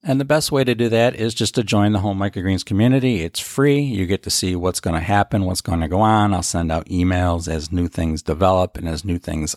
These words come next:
are actually put to live. And you can go to home microgreens dot com forward slash join, J O I N, and there'll be a form, there'll be a form there for you to fill out.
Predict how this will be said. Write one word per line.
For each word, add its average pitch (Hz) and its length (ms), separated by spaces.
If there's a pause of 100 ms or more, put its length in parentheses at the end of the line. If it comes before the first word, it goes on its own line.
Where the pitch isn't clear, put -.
are 78 320
actually 78 380
put - 260
to - 80
live. 131 460 (500)
And 98 200
you 95 80
can 107 140
go 92 140
to 87 80
home 120 300
microgreens 98 1000
dot 87 360
com 107 640 (200)
forward 98 400
slash 87 560
join, 98 480
J 87 280
O 80 180
I 82 240
N, 117 400 (460)
and 90 180
there'll 87 100
be 80 120
a 78 80
form, 104 320 (140)
there'll - 140
be 90 120
a 85 80
form 117 300
there 104 180
for 101 140
you 95 40
to 87 80
fill 98 240
out. 98 300